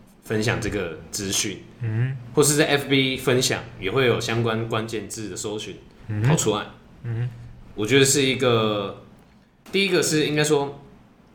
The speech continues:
Speaker 1: 能快速获得资讯。
Speaker 2: 快速便利。
Speaker 1: 对。那第二个，我觉得就是，它其实也是在，我觉得，呃，培养各自的
Speaker 2: 经营能力吗？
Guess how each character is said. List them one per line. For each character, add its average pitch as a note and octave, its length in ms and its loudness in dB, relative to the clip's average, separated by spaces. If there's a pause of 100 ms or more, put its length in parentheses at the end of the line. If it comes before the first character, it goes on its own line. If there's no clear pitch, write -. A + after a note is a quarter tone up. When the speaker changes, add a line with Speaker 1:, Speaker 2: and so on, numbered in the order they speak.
Speaker 1:
能 B2 160 2
快 C#3+ 160 4
速 C3 200 4
获 B2+ 180 2
得 G2 160 -2
资 - 60 -10
讯。 - 60 -12
Speaker 2:
快 D3 160 0
速 C3+ 160 2
便 B2+ 220 2
利。 B2 160 -4 (400)
Speaker 1:
对。 F2 220 -6 (560)
那 F3 100 0
第 G3+ 220 4
二 F#3 80 8
个， C3+ 100 2
我 G2+ 120 2
觉 B2+ 120 -2
得 B2+ 80 0
就 B2 100 -6
是， B2 380 -8 (920)
它 G3+ 80 0
其 D3+ 200 2
实 C3 140 0
也 C3 140 6
是 B2+ 280 0
在， A#2 520 2 (560)
我 B2+ 100 -2
觉 D3+ 240 4
得， D#3 60 -2 (880)
呃， G2+ 480 2
培 B2 300 0
养 C3+ 260 2
各 C3 200 6
自 A#2 260 0
的 F#2+ 380 -2 (920)
Speaker 2:
经 E3 240 2
营 C3 160 2
能 A#2+ 180 2
力 B2+ 160 4
吗？ A2 140 -6